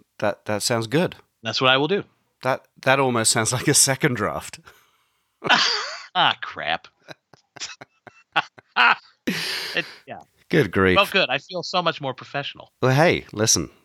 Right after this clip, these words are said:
Speaker 1: that, that's, that's just how we roll. So,
Speaker 2: All right.
Speaker 1: all right,
Speaker 2: We've
Speaker 1: so
Speaker 2: figured out the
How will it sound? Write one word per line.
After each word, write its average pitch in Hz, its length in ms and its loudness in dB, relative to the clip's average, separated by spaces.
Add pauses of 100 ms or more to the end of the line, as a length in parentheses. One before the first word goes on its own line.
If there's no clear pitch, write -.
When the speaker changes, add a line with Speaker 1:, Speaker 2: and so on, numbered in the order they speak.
(360)
Speaker 1:
that, 98 260 2
that's, 101 400 2
that's 104 340 2
just - 240 0
how 98 140 4
we 92 140 0
roll. 87 360 -2 (460)
So, 92 480 2
Speaker 2:
All 202 120 6
right. 240 160 4 (240)
Speaker 1:
all 160 100 6
right, 143 180 6
Speaker 2:
We've 156 100 0
Speaker 1:
so - 240 6
Speaker 2:
figured 113 300 0
out 151 240 4 (280)
the 165 80 -10